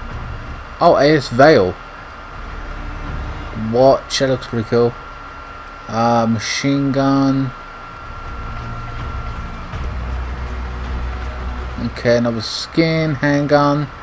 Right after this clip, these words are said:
So I'll be unlocking these throughout the week when I play this, like, in general, so. What's here we on? Fifty-five, we're halfway through.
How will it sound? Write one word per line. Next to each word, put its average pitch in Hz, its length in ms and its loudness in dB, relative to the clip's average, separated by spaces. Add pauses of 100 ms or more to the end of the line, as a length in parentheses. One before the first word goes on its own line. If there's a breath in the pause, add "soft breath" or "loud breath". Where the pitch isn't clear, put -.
(3000)
So 156 120 8
I'll 180 120 12
be 185 100 12
unlocking 175 420 8
these 151 300 6
throughout 147 280 8
the 131 80 4
week 143 180 6
when 135 120 6
I 117 60 6
play 127 260 6
this, 120 300 2
like, 110 220 6
in 120 100 0
general, 120 420 6
so. 101 320 4 (760)
What's - 180 -2
here 160 160 10
we 139 80 6
on? 120 160 8
Fifty-five, 127 720 2
we're 113 80 6
halfway 127 420 6
through. 113 540 4